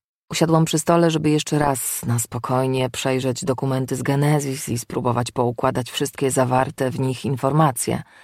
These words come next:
Według zapisków spotkali Leo na dziedzińcu obserwatorium, co nijak nie pasowało do demona pierwszej klasy.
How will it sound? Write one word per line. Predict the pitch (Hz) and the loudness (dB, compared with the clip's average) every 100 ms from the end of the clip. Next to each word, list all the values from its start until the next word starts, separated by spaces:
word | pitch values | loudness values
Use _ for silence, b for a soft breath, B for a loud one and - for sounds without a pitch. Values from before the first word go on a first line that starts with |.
| b b b b - | b b b b 0
Według | 170 175 170 - 160 | 2 4 2 0 0
zapisków | 175 175 175 - 151 156 165 | 0 2 -2 -2 2 2 2
spotkali | - 160 - 160 160 | -4 -4 0 2 4
Leo | 156 156 160 165 170 | 4 6 6 4 4
na | 156 156 151 | 4 2 2
dziedzińcu | 156 156 139 143 - | 0 -2 -2 -2 -2
obserwatorium, | 120 - 156 139 - 117 107 104 143 - B B B B B | -2 0 0 0 0 -4 -2 -2 -2 -6 B B B B B
co | - 165 | 2 6
nijak | 170 185 160 123 - 131 | 8 8 8 4 -2 -6
nie | |
pasowało | 123 131 127 127 123 135 | -4 -4 -2 0 2 0
do | 135 131 | -2 -2
demona | 135 131 131 127 | -2 0 0 0
pierwszej | 143 - 151 | -2 0 0
klasy. | 143 180 131 - 127 | 4 4 2 -2 -8